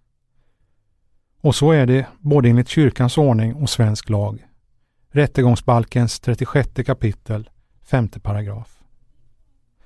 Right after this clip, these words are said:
Jag var inte säker på hur det låg till, men nu när jag kontrollerat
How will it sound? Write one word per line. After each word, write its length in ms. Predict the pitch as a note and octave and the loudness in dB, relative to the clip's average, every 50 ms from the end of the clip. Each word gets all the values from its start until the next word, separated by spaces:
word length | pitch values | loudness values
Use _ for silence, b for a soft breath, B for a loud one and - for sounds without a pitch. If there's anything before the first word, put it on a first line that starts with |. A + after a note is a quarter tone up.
| _ _ _ _ _ _ _ _ _ _ _ _ _ _ _ _ | _ _ _ _ _ _ _ _ _ _ _ _ _ _ _ _
Jag 80 | B2+ B2 | 0 2
var 80 | C3 | 2
inte 180 | D3 C#3 - C#3 | 2 2 0 0
säker 300 | - C#3+ C3 A#2 - C3+ | 0 0 0 0 -2 0
på 200 | - C#3+ C#3 A#2+ | 2 2 4 4
hur 160 | A2+ C3+ A#2 | 4 4 2
det 60 | C3 | 2
låg 200 | C#3+ D#3+ D#3 - | 2 0 0 0
till, 320 | - B2 G#2 G#2 A2+ - - - _ _ _ _ _ _ _ _ _ _ _ _ _ _ _ _ _ _ _ _ | 0 0 0 0 -2 -8 -14 -20 _ _ _ _ _ _ _ _ _ _ _ _ _ _ _ _ _ _ _ _
men 140 | - A#2+ B2 | 0 2 4
nu 100 | C3+ C3+ | 4 4
när 80 | C3+ | 4
jag 100 | C3 B2+ | 2 2
kontrollerat 720 | - C#3+ C3 A#2 C3+ B2+ A#2+ A2+ G#2 G#2+ A2+ - - - | 0 0 0 2 2 2 2 2 0 -2 -4 -6 -10 -16